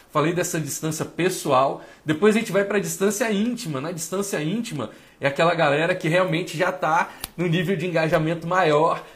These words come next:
é a turma que tá ali comentando, que tá compartilhando, que tá salvando seus conteúdos.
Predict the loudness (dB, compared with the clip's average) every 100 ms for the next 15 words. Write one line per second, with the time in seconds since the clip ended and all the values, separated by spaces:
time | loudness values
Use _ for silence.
0 | -16 -2 -2 -2 -4 -4 -4 -4 -4 -4
1 | -2 -2 -2 -4 -4 -2 0 -2 -4 -6
2 | -6 -6 -6 -4 -4 -6 -6 0 2 2
3 | -2 -6 -8 -4 -4 -2 -2 -4 -6 -8
4 | -6 -6 0 2 2 0